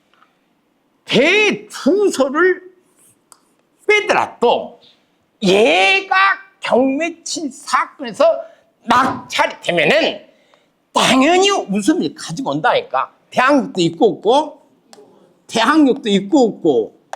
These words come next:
있고 웃음을 받는다니까. 문제는 잘 들으세요. 이 값이, 이 돈이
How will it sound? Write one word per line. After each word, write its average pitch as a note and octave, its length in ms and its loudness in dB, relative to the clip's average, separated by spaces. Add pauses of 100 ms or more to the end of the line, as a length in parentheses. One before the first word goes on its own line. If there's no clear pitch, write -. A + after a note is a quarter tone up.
(480)
있고 B3+ 560 0
웃음을 G#3 380 0
받는다니까. F#3+ 880 -4 (1200)
문제는 F#4+ 720 2 (680)
잘 C#4+ 200 0
들으세요. A#2+ 460 -2 (1800)
이 F#4+ 520 2
값이, A3+ 580 -4
이 D#4 380 4
돈이 C4+ 320 0